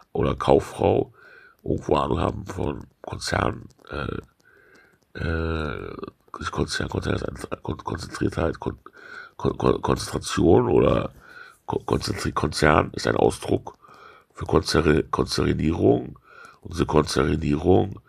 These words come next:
äh, ich muss sagen, ich hab da echt, äh, meinen Job sofort abgegeben an einen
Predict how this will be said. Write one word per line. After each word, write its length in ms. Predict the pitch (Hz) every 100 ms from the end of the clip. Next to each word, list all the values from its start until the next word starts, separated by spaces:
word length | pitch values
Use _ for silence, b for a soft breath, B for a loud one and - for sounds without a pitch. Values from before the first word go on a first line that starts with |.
| B B B B _
äh, 360 | - 76 65 -
ich 100 | 80
muss 160 | 92
sagen, 260 | - 78 -
ich 160 | - -
hab 100 | -
da 80 | 62
echt, 360 | - - -
äh, 340 | - 82 87 95 B B B B -
meinen 260 | 62 80
Job 220 | 82 82
sofort 500 | - 73 - 87 87
abgegeben 580 | - - - - 92 -
an 100 | -
einen 300 | - 78 76